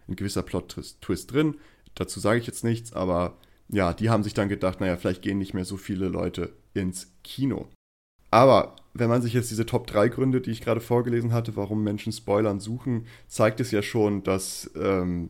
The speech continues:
für, für eine Vielzahl von Menschen notwendig ist, um so eine Entscheidung zu Findung notwe-, äh, ähm, für die Entscheidungsfindung, dass die halt wissen, „Okay, was gucke ich mir jetzt wirklich an?“ Und es steigert ja auch die Vorfreude. Das ist ja schon so ein Indiz,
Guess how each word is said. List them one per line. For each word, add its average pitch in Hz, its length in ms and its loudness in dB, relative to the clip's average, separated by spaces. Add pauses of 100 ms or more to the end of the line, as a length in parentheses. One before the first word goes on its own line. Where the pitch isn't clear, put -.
für, 101 240 0
für - 240 -4
eine 110 80 4
Vielzahl 143 420 4
von 107 160 0
Menschen 107 260 0
notwendig 107 460 0
ist, - 140 -6
um 104 160 -4
so 104 80 -2
eine 95 100 0
Entscheidung 110 480 0
zu - 140 -14
Findung 87 460 -2
notwe-, 92 380 -8
äh, 90 400 -4
ähm, 92 140 -10 (180)
für 113 140 -4
die 92 160 -2
Entscheidungsfindung, 95 760 0
dass 92 160 -8
die 101 100 -4
halt 95 160 -4
wissen, 101 220 -2
„Okay, 98 300 0
was 95 220 -2
gucke 110 140 -12
ich - 100 -14
mir 107 60 0
jetzt - 140 -6
wirklich - 280 -8
an?“ 127 200 -2 (360)
Und 117 160 -2
es 117 80 -4
steigert 117 360 4
ja - 80 -2
auch - 100 -6
die 107 100 -10
Vorfreude. 123 640 -2
Das - 140 -10
ist 147 100 -4
ja 151 80 2
schon 127 180 0
so 117 60 -2
ein 117 60 0
Indiz, 120 520 -4